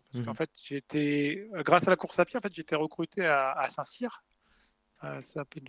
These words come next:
Speaker 1: je sais pas, donc Saint-Cyr-l'École,
Speaker 2: Mhm.
Speaker 1: euh, l'école d'officiers, où, euh, en fait, euh, bah, j'étais prof E P S pour les, pour les étudiants là-bas. Euh, et, et c-, mais j'ai pu passer mon capeps, j'ai eu mon capeps en étant à l'armée, quoi.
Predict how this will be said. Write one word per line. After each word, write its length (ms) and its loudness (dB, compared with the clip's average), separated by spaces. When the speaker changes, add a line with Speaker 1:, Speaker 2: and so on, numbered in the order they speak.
Speaker 1:
je 200 -14
sais 80 -8
pas, 100 8
donc 300 -4
Saint-Cyr-l'École, 800 6
Speaker 2:
Mhm. 80 6
Speaker 1:
euh, 520 8
l'école 240 4
d'officiers, 760 6
où, 280 8
euh, 120 12
en 100 4
fait, 280 -2
euh, 180 -4
bah, 160 -8
j'étais 240 -6
prof 420 -2
E 60 -10
P 160 -4
S 360 -4
pour 180 -8
les, 500 -4
pour 140 -6
les 220 0
étudiants 420 2
là-bas. 260 2
Euh, 760 -2
et, 760 2
et 40 4
c-, 300 -8
mais 400 12
j'ai 180 4
pu 140 4
passer 300 6
mon 100 -2
capeps, 380 0
j'ai 220 -4
eu 120 -2
mon 140 -4
capeps 500 -6
en 80 -14
étant 300 0
à 80 6
l'armée, 260 0
quoi. 180 -18